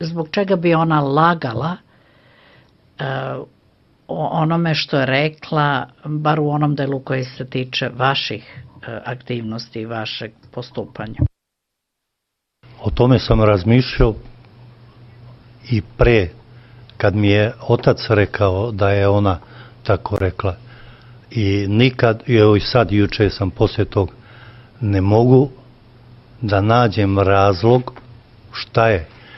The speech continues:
Speaker 2: E, jedino što mi pada na pamet, ako je gledala onaj intervju, da je nešto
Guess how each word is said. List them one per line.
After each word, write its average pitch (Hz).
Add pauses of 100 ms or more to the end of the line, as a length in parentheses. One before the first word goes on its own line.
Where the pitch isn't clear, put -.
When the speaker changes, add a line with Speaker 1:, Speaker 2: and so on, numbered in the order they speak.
(260)
Speaker 2:
E, 104 (400)
jedino 120
što -
mi 110
pada 117
na 113
pamet, 120 (680)
ako 107
je 104
gledala 110
onaj 101
intervju, 101 (1120)
da 98
je 98 (1040)
nešto 113